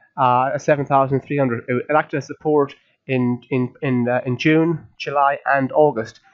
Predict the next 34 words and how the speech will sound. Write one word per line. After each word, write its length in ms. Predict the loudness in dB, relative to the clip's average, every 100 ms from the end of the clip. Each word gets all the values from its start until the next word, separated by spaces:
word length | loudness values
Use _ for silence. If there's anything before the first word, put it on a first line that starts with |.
| _ -8
And 120 | -2
then 60 |
when 100 | 0
it 60 | 0
finally 380 | 2 2 2 -4
smashed 500 | -6 0 0 0 -4
through 220 | 4 4
that 200 | 4 2
level, 340 | 0 -2 -4 -10 _ _ _ -2
uh, 160 | 0 0
decisively 720 | 0 0 0 -4 -8 -6 -4
in 140 | -6
Se-, 180 | -4 -6 -4
in 80 | -6
September 420 | -4 0 0 0
of 160 | -4 -6
this 180 | -10 -6
year, 280 | -2 -2 -4 _ _ -4
it 160 | 2 4
also 400 | 4 2 -2 -2
took 260 | -2 0
out 240 | 2 0 -2
the 60 |
two 180 | -6 -2
hundred 140 | -2
day 100 | -2
moving 320 | -4 -4 -2 0
average. 460 | 0 -2 -10 -16 _ _ _ _ _
Now, 340 | -2 -2 -2 _ _ _ _ _ _ 0
as 200 | 0 0
you 80 | -4
can 120 | -8
see 300 | -4 0 0
from 340 | 0 2 2